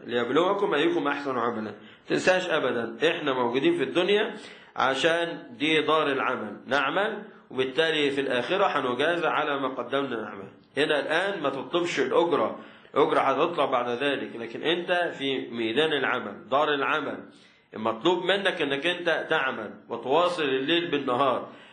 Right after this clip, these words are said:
حتى يأتينا ذلك الأجل وننقطع عن الدنيا، عندها هيكون الجزاء. فلذلك قال: "فإنها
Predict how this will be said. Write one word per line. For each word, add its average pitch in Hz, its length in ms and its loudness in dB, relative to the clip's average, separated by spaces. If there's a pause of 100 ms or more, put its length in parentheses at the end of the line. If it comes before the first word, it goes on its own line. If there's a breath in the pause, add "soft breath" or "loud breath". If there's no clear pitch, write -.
(120 loud breath)
حتى 202 360 2
يأتينا 156 640 2
ذلك 147 380 0
الأجل 165 400 0
وننقطع 147 440 -2
عن 123 140 -2
الدنيا، 196 520 0 (380 loud breath)
عندها 139 540 0
هيكون 147 600 0
الجزاء. 123 680 0
فلذلك 135 640 0
قال: 160 220 4
"فإنها 156 500 0